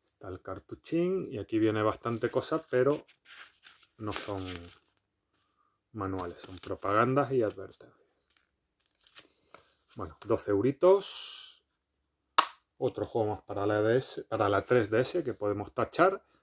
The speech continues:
de pendientes. Y ahora vamos con, con los D V Ds. Bueno, vamos a empezar por dos cosas aparte. Es un Blu-ray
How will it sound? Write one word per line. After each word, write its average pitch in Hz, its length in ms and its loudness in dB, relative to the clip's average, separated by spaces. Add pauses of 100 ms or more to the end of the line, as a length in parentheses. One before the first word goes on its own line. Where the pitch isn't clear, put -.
(180)
de 110 140 -4
pendientes. 151 720 2 (880)
Y 131 100 0
ahora 131 140 8
vamos 123 400 6
con, 113 760 4
con 98 140 -4
los 95 120 0
D 151 60 6
V 139 120 8
Ds. - 500 2 (120)
Bueno, 139 260 -12
vamos 156 240 2
a 180 40 4
empezar 165 340 2
por 135 180 2
dos 131 120 2
cosas - 380 -4 (180)
aparte. 139 600 2 (800)
Es 110 140 -2
un 120 160 0
Blu-ray 131 500 8